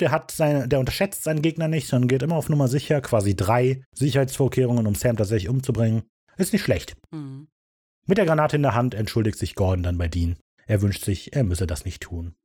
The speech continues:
Speaker 1: geht dann aber weiter.
Speaker 2: For what it's worth, it will be quick.
Speaker 1: Kommen wir zu Sequenz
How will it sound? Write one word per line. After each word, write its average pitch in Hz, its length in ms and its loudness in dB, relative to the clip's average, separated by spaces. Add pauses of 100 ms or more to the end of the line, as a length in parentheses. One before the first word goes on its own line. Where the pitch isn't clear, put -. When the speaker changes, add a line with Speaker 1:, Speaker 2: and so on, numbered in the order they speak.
(180)
Speaker 1:
geht 82 160 -6
dann 85 100 -8
aber 101 180 -2
weiter. - 340 -6 (220)
Speaker 2:
For 160 100 -12
what 156 80 -8
it's 147 180 -14
worth, 143 420 -4 (280)
it - 140 -16
will 143 100 -6
be 139 100 -8
quick. - 420 -4 (1400)
Speaker 1:
Kommen 240 160 4
wir 233 60 0
zu 139 300 0
Sequenz 110 500 -4